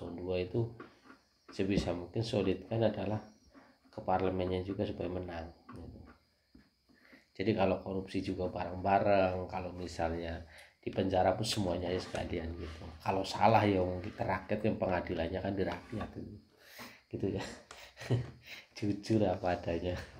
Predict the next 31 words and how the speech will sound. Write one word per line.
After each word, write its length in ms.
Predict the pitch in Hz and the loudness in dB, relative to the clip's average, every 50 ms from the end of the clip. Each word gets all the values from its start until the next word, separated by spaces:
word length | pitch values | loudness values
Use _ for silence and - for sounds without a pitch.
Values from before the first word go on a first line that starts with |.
| - - - - - - - | -20 -20 -20 -20 -18 -16 -6
<laughs> 680 | - 120 117 - - - - - - - - - - _ | -2 -2 -2 -2 -4 -10 -14 -14 -14 -14 -14 -16 0 _
Kalau 120 | 101 107 107 | 10 10 10
ada 80 | 98 98 | 10 10
pemimpin 560 | 95 98 101 101 104 104 104 98 107 107 107 | 6 4 2 2 4 2 2 4 4 4 4
bilang 400 | 104 107 95 92 98 98 101 98 | 4 4 4 6 6 6 6 4
mau 80 | 98 95 | 2 0
mensejahterakan 1040 | 98 104 95 - - - - - 87 90 - - - 101 95 95 92 - 104 104 98 | 0 0 -2 -2 -6 -8 -2 0 0 0 0 2 4 4 6 6 6 6 4 4 6
rakyat 360 | 104 104 98 - - 107 107 - | 4 4 2 2 0 -2 0 2
dan 240 | - 92 90 92 | 4 4 4 4
lain 160 | 95 98 95 - | 2 0 0 0
sebagainya 640 | - 104 - - 90 - - 92 92 92 90 90 | -2 -4 0 0 0 0 2 0 0 0 0 -2
itu 160 | 92 110 107 104 - - - - - - - - - - - _ _ _ _ - | -2 -2 -2 -4 -6 -10 -16 -20 -20 -20 -20 -20 -20 -20 -20 _ _ _ _ 2
nggak 160 | 95 95 95 | 2 4 6
usah 80 | 95 | 6
terlalu 320 | 90 - 92 98 98 95 95 | 6 8 8 8 8 8 6
dianggap 360 | 92 85 87 92 92 92 - - - | 4 2 2 0 -4 -6 -6 -8 -14
lah. 160 | - 92 - - _ _ _ - - _ _ _ _ _ - | -18 -20 -20 -20 _ _ _ -20 -20 _ _ _ _ _ 2
Ya 80 | 117 | 2
kita, 240 | 113 - 120 123 127 120 - | 4 4 2 2 2 2 4
kita 240 | 131 123 - 135 131 | 4 6 8 8 10
biasa, 400 | 123 117 117 123 123 - - 107 | 12 12 12 12 12 8 4 2
kita 240 | 101 - - 104 | 2 2 0 2
cari 240 | - - 104 101 107 | 10 12 12 12 12
makan 320 | 107 104 95 - 98 98 95 | 10 8 8 8 6 6 6
sendiri 400 | - 104 95 95 92 95 95 92 | 4 2 4 6 6 6 6 4
juga 480 | - - 87 95 - - - 85 80 | 4 -2 -4 -4 -4 -4 -6 -6 -6
sih. 160 | 80 - - 80 80 - - - - - - - - - - - _ - | -6 -8 -10 -12 -14 -16 -18 -20 -20 -20 -20 -20 -20 -20 -20 -20 _ -8
Nggak 560 | 104 104 101 90 85 85 - - - - - - - _ - 95 | 2 6 8 8 8 8 6 2 0 -4 -8 -14 -20 _ -6 -6
ini, 240 | 92 92 95 95 95 95 | -4 -4 -4 -6 -8 -8
cuman 320 | - 101 107 110 110 107 101 98 95 95 - - - - - - - - - _ _ _ _ - - - - - - - - - - - - - - - - _ _ - | -6 -2 2 6 6 6 6 4 0 -2 -4 -8 -10 -10 -10 -10 -10 -14 -18 _ _ _ _ -20 -20 -20 -20 -20 -20 -20 -20 -20 -20 -20 -20 -20 -20 -20 -20 _ _ -8
ya 400 | - 95 107 85 85 87 - | -2 2 4 6 6 6 6